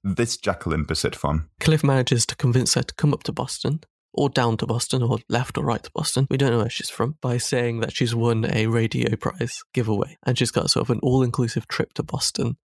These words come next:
Speaker 2: to see the sights and have a tour of the city.
Speaker 1: And didn't he ask to also throw in a car and a washing machine?
Speaker 2: Yeah.
Speaker 1: And anything else you can win on a game show.
Speaker 2: Or risk it all.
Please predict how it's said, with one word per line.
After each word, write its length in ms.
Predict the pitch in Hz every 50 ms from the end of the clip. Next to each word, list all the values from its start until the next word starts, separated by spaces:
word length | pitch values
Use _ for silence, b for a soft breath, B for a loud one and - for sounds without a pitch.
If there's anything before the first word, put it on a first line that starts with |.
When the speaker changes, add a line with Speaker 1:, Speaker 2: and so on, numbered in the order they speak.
| _ -
Speaker 2:
to 60 | -
see 140 | - - 123
the 140 | 123 -
sights 500 | - - - - - - - - - -
and 120 | - - 131
have 100 | 117 107
a 40 | 110
tour 260 | - - - 123 123
of 80 | -
the 60 | - -
city. 420 | - - - - - - - _ _ _ _ _
Speaker 1:
And 200 | - 110 104 98
didn't 200 | 95 110 110 110
he 100 | 104 104
ask 260 | 110 110 107 - - -
to 120 | 110 104
also 320 | - 101 107 107 - 110
throw 280 | 104 - - 110 101 104
in 100 | 101 95
a 60 | 101
car 460 | - - - - 107 101 101 101 101
and 120 | 98 95 87
a 180 | 90 95 98 90 _ _ -
washing 340 | 92 107 110 - 104 95 95
machine? 500 | 92 90 - - 92 85 82 82 87 - -
Speaker 2:
Yeah. 200 | - 143 139 110 -
Speaker 1:
And 240 | - 90 87 85 82 B B 76 B B B -
anything 400 | - 113 107 107 - 123 110 107
else 240 | 110 110 110 - -
you 80 | 101 95
can 180 | - 104 90
win 140 | 87 87 82
on 120 | 85 85
a 60 | 85 82
game 240 | - 90 87 87
show. 320 | 90 - - 90 85 98 - _ _ _
Speaker 2:
Or 220 | - - 131 113 110
risk 260 | 123 135 - - -
it 80 | 120 -
all. 380 | 123 151 147 120 156 - _